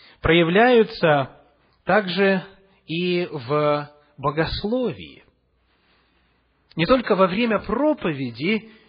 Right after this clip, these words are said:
не только во время обращения проповеди Слова Божьего, которое часто совершается без Слова Божьего вообще, но и в построении богословских систем, богословских концепций и воззрений. Мне часто задают вопрос, я думаю, многим из вас также,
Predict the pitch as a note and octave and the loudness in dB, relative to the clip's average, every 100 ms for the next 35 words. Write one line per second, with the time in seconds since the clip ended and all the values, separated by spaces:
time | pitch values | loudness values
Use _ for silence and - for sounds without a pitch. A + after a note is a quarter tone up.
0 | - F3 C4 C4+ - F#3+ F#3 E3+ A3+ A#3+ | -10 -4 0 0 0 0 0 0 -2 0
1 | A3 G3+ G3+ F3+ E3 F#3 F#3 - - - | 2 2 0 -2 0 0 -2 -6 -8 -6
2 | C4 B3 G3 F3 E3 D#3+ - - D#3+ A#3 | -4 -4 -4 0 0 0 -6 -8 2 2
3 | G3+ F#3 D#3+ E3+ - A3 F#3+ E3 F#3+ C#4 | 2 -6 -4 -6 -2 0 2 0 0 0
4 | A#3 F#3+ F3 F#3+ - A3 G#3+ G3+ F3+ E3+ | 0 -4 -2 -4 -2 -2 -2 -4 -4 -2
5 | F#3+ - D#3 D3+ A3 D#3+ - E3+ D#3 C3+ | -2 -2 -6 -2 -2 -2 -4 -2 0 -2
6 | C3+ D3+ B2+ A#2 A#2+ A2+ A2+ B2 C3+ - | 0 -2 -2 -4 -6 -4 -4 -4 -6 -6
7 | C3 - - - - - D3 D3+ - E3+ | -8 -8 -20 -20 -20 -12 -4 -4 -4 -6
8 | F3+ G3+ G#3+ G3+ G3 A#3 B3+ - A#3+ - | -2 -2 -2 -4 -4 -2 -4 -4 -10 -8
9 | G#3+ - C#4 A3+ E3 D#3 - F3+ - - | -10 -8 -6 -4 -4 -4 -6 -6 -6 -8
10 | E3+ - _ _ _ _ _ D#3 D3+ - | -8 -10 _ _ _ _ _ -12 -10 -6
11 | C4 - - C3 C3 D#3+ E3+ A3 F#3 F2+ | -4 -4 -6 -8 -4 -4 -2 -2 -2 -6
12 | - _ _ _ _ _ _ _ - E3 | -14 _ _ _ _ _ _ _ -16 -6
13 | E3 E3+ B3 C4+ C4 G3+ E3+ E3+ E3+ D#3 | -4 0 0 0 0 -6 -6 -6 -6 -6
14 | D#3 - G#2 G#2 D3 D3+ C#3+ C#3 D3 B2+ | -6 -6 -8 -8 -8 -6 -6 -6 -6 -8
15 | B2+ B2+ B2 A2+ - F#2+ - | -10 -12 -12 -12 -12 -14 -14